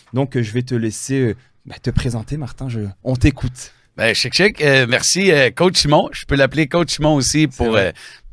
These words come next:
Speaker 2: parce que, bon, on se connaît, entre autres, à cause du jiu-jitsu, à
Speaker 1: Mhm.
Speaker 2: cause que tu fais libre, puis à cause que t'es une personne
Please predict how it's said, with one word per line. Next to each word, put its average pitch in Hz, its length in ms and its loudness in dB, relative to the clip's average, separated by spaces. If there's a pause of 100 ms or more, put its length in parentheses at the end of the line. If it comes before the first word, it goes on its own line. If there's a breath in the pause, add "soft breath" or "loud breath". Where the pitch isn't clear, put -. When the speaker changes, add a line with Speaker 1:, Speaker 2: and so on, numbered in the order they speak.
Speaker 2:
parce - 140 -8
que, 92 260 0
bon, 85 140 -2
on 82 100 -4
se - 100 -6
connaît, 110 300 0
entre 104 260 0
autres, 117 220 4
à 101 60 2
cause 123 240 -4
du 107 120 -8
jiu-jitsu, 104 640 2
à 120 100 4
Speaker 1:
Mhm. 170 40 -2
Speaker 2:
cause 135 240 -4
que 127 80 -6
tu - 160 -10
fais 113 140 -2
libre, 135 320 2 (320 loud breath)
puis 139 100 0
à 147 60 2
cause 180 200 -2
que - 80 0
t'es 139 120 0
une 156 180 0
personne 175 380 2